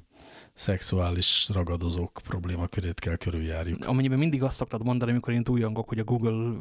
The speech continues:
Speaker 2: alkalmazottak kivonultak az utcára, és rugdossák fel a petúniákat a, a nem tudom én, a egy Google Drive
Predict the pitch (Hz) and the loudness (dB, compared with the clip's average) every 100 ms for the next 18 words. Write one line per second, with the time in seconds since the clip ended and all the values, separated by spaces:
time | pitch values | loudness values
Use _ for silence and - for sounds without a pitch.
0 | 107 120 120 104 113 120 - 117 - 123 | -4 -4 -2 -2 -2 -4 -6 -6 -2 -2
1 | 113 117 113 117 117 120 - 107 110 113 | 0 -2 -2 -2 -2 -2 -2 -2 -2 -2
2 | - - 131 117 123 - 120 - 117 - | -2 0 0 0 0 0 -2 -2 -2 -2
3 | - 117 113 110 117 - 107 113 _ _ | -2 0 0 -2 -4 -4 -2 -4 _ _
4 | - 113 113 113 113 110 113 120 117 110 | -4 -2 0 0 0 0 -2 0 2 2
5 | 127 117 120 117 113 113 113 | 2 2 2 2 2 0 0